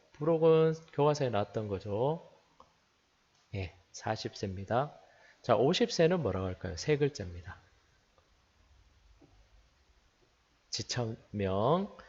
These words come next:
육십 세는 이순. 종심은 마지막으로 칠십 세입니다. 자, 그러면 지난 학습지에서 고쳐야 될 게 있다고 했는데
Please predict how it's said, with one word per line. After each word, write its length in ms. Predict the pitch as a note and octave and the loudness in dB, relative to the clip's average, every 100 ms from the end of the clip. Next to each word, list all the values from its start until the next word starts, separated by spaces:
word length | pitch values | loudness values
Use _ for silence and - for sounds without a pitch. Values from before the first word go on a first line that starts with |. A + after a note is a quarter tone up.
| - - | -20 -6
육십 300 | B2+ - C#3 | -6 -4 -6
세는 500 | - G#2 A#2 F3 G3+ - - _ _ _ _ _ _ _ _ _ _ _ - | -4 -2 0 0 0 -10 -20 _ _ _ _ _ _ _ _ _ _ _ -8
이순. 840 | G#2 G#2+ - G#2 F2+ G2+ D3+ F3+ - _ _ - _ - | -4 -4 -6 -8 -6 -4 -4 -6 -12 _ _ -20 _ -10
종심은 1000 | A2+ A2+ B2 - C#3 C#3 F3 F#3+ G3 B2+ | -4 -4 -4 0 0 2 2 0 -2 -6
마지막으로 760 | F#2+ G2+ G2 G2+ A2+ D3+ D3 | -8 -6 -6 -4 -2 -2 -2
칠십 560 | - C3 A#2 - - - | -6 -8 -8 -10 -12 -12
세입니다. 600 | - F#2+ F#2+ F2+ F2+ - - _ - - - _ | -8 -6 -6 -8 -10 -12 -20 _ -20 -20 -20 _
자, 140 | C3 | -2
그러면 240 | C3+ C#3+ | 2 0
지난 340 | C#3 D3+ D#3+ D#3 | 0 4 4 4
학습지에서 960 | D#3 D#3 E3+ - A#2 G#2+ C3+ A#2+ F#2+ | -2 -2 -4 0 0 4 6 6 4
고쳐야 340 | - E3 G3 D#3 | 2 0 2 2
될 160 | A2 | 2
게 100 | - | -2
있다고 340 | G#2 - A2 G#2 | -8 -4 -4 -4
했는데 600 | G2+ G2 A#2+ A#2+ - | -6 -2 0 0 -2